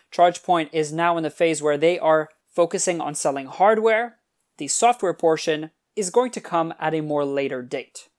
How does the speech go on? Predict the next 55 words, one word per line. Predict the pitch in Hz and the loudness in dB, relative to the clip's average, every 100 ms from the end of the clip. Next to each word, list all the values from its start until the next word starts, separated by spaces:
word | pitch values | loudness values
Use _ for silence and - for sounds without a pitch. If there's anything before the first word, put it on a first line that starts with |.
| - | -14
which | 175 | -12
is | 185 | -4
partly | 233 233 190 | -2 -2 2
why | 175 | 2
ChargePoint | 165 175 175 - 185 180 170 _ _ _ | 2 -2 -2 -2 -4 -4 -8 _ _ _
is | 151 - | -12 -8
trading | - 151 151 | -4 -4 -2
at | 139 - | -4 -2
such | 151 - | -4 -2
high | - 147 | -2 -2
multiples, | 151 151 151 - - | -2 -2 -6 -12 -10
but | - 156 | -2 0
we're | 180 | 0
gonna | 226 | -2
talk | 220 190 165 | -2 -6 -6
about | 151 | -8
that | 139 | -6
later. | 139 131 131 - - _ _ | -6 -6 -8 -14 -20 _ _
Liquidity | 180 170 262 254 262 | -4 2 2 4 0
for | 233 | 2
the | 196 | 4
balance | 208 233 220 | 6 4 0
sheet, | 240 226 | -4 -4
we | 214 190 | -4 4
have | 196 190 | 6 6
six | - 247 - | 2 -2 -2
hundred | 220 202 202 - | -4 0 0 0
and | 180 - | -6 -4
eighteen | 196 - 202 180 | -4 -4 -4 -2
million | 175 170 151 | 0 0 4
dollars | 165 185 175 | 4 4 0
worth | 160 156 | -2 -2
of | - 151 | -4 -10
cash. | - - 208 226 - - _ | -8 -4 -4 -4 -8 -14 _
With | 156 | -4
the | 170 | -2
amount | 190 214 | 2 0
of | 190 | 0
cash | 208 208 - | 2 2 2
on | 180 | 0
their | 165 | 0
balance | 151 196 226 220 | 4 2 2 -4
sheet, | - 220 - | -6 -6 -4
it | 180 175 | -6 0
comes | 208 196 | 0 0
down | 165 185 185 | -2 -2 -2
to | 196 | -4
almost | 170 170 170 - - | -4 -2 -4 -6 -8
two | 226 190 | -6 0
dollars | 165 156 151 - | 2 4 0 -4
per | - 139 | -8 -8
share. | - 202 147 | -4 -2 2
That | 160 180 | 2 2
means | 175 | 0
that | 160 151 | 2 2